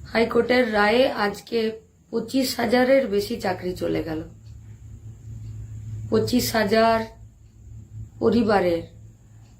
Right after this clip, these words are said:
ছেলেমেয়েরা আজকে একটি সামাজিক সম্মান হানি এবং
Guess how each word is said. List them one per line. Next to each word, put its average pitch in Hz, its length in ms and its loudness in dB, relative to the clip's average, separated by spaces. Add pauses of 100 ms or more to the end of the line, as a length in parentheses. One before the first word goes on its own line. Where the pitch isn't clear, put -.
(120)
ছেলেমেয়েরা 220 680 2
আজকে 202 360 -2
একটি 214 440 -2 (440)
সামাজিক 208 640 0
সম্মান 208 600 0
হানি 214 640 2 (1000)
এবং 220 500 2